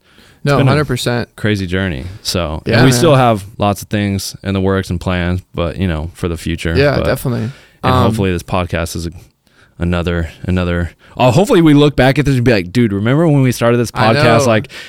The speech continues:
Speaker 1: in our Prism warehouse?" And it's like, "Nah," you
Speaker 2: I don't know
Speaker 1: know.
Speaker 2: if these cameras can really see it, but it really is just a table from ikea, two sound blankets I got online. And
Speaker 1: Yeah.
Speaker 2: like, hey, look, I mean, it's really case in point that you don't need, like, that much to do something.
Speaker 1: Right, right.
Speaker 2: Um,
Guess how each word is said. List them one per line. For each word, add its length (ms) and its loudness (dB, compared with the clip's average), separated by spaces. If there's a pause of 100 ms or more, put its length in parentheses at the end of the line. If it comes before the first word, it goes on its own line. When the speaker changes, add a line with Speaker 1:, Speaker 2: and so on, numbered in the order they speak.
(140)
Speaker 1:
in 140 0
our 100 2
Prism 380 2
warehouse?" 680 2
And 120 -2
it's 100 -6
like, 160 -6
"Nah," 240 -2
you 60 -4
Speaker 2:
I 100 2
don't 80 2
know 60 2
Speaker 1:
know. 40 4
Speaker 2:
if 60 0
these 160 2
cameras 340 0
can 140 -2
really 200 0
see 200 0
it, 140 2
but 100 -4
it 120 -2
really 220 0
is 120 -4
just 160 -8
a 40 -2
table 360 -4
from 160 -10
ikea, 560 -2
two 180 -4
sound 300 -2
blankets 360 0
I 60 -2
got 160 -2
online. 540 -2
And 100 4
Speaker 1:
Yeah. 60 4
Speaker 2:
like, 160 2
hey, 220 2
look, 200 2
I 80 0
mean, 160 -2
it's 180 -4
really 380 2
case 300 -4
in 80 -4
point 220 -2
that 60 -4
you 60 -2
don't 160 -4
need, 160 -6
like, 220 -8 (280)
that 280 -8
much 260 -12
to 60 -18
do 140 -14
something. 480 -14
Speaker 1:
Right, 320 2 (180)
right. 180 0
Speaker 2:
Um, 300 -8